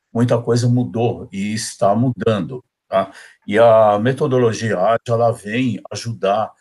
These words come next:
na nossa área de desenvolvimento de software, a gente ter uma, uma luz um pouco maior, uma, uma percepção, né, a respeito da, da presença do cliente, a prese-, de quem vai fazer a utilização.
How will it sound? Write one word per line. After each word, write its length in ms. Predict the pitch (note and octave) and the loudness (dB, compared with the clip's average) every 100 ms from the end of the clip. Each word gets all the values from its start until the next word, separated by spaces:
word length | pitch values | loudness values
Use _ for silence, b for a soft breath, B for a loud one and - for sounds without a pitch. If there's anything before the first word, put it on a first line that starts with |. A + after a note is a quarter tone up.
| _ _ - | _ _ -10
na 140 | F#2 | -6
nossa 400 | G2 G2+ - G2+ | -4 -4 -6 -4
área 300 | F2 F#2 F2+ | -2 -2 -2
de 160 | E2 G2+ | -8 -10
desenvolvimento 920 | F2 F2 F#2 F#2 F2 F2+ E2+ F2 D#2+ | -10 -10 -10 -8 -8 -8 -12 -12 -16
de 80 | - | -14
software, 460 | - F2+ - A2+ | -4 -4 -4 -4
a 60 | A2 | -2
gente 320 | G#2+ G#2 - | -2 -8 -8
ter 240 | - G2 A2 | -4 -2 0
uma, 420 | G#2 G#2 F#2 D#2+ B B - | 0 -2 -2 -6 B B -4
uma 140 | F#2+ | -2
luz 340 | F2+ G#2+ A#2+ A2 | 0 0 0 -2
um 100 | E2+ | -4
pouco 280 | G2+ G2+ E2+ | -4 -6 -6
maior, 680 | F2 F2 E2+ F#2 G#2 F#2+ F2+ | -2 -2 0 2 4 4 0
uma, 320 | F2 F2 E2 B B - | -6 -6 -8 B B -10
uma 160 | A2+ | -6
percepção, 1000 | - A2+ - A#2 A2+ - - A#2 B2+ F2+ _ _ | -2 -4 -2 -4 -6 -10 -2 0 0 -2 _ _
né, 280 | F2+ F#2+ A2+ b b _ - | -8 -6 -6 b b _ -6
a 100 | F2+ | -4
respeito 640 | - G2 - G#2+ A2+ A#2 F#2 | -2 -6 -6 -4 -2 -2 -2
da, 540 | F#2+ G2 F#2+ F#2 F2 | 2 2 4 2 0
da 140 | E2 | -4
presença 520 | F#2+ F#2+ F#2+ G#2 G2 F#2 | -4 -2 -2 -4 -4 -6
do 160 | F2 | -8
cliente, 520 | E2+ F2 F2 G#2 G#2 | -10 -10 -4 -4 -4
a 20 | F#2 | -10
prese-, 460 | - G2 F#2 F2+ | -8 -6 -2 -4
de 160 | E2+ F2 | -4 -8
quem 240 | - G#2 | -4 -4
vai 180 | - F#2+ | 0 0
fazer 480 | - F2+ - F#3+ F#3 B _ | 2 -2 0 -2 -2 B _
a 80 | - | -6
utilização. 800 | - F#2+ G2+ - - - D#2+ - | -4 -2 -2 0 -2 0 -4 -4